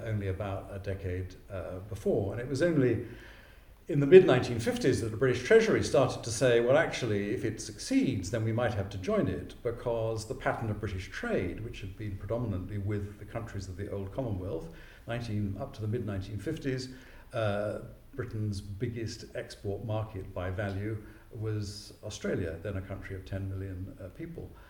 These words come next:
Uh, and it was only gradually that that pattern of trade began to shift. And as it shifted, uh, and in particular after the foundation of the European Community, and the European Community started to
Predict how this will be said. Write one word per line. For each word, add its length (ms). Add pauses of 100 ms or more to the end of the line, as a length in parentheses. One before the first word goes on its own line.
(240)
Uh, 320
and 120
it 100
was 140
only 220
gradually 720
that 100
that 220
pattern 200
of 100
trade 260
began 320
to 280 (120)
shift. 380
And 100
as 160
it 120
shifted, 480 (440)
uh, 280
and 120
in 80
particular 420
after 240
the 80
foundation 440
of 80
the 80
European 340
Community, 460
and 100
the 60
European 340
Community 420
started 540
to 260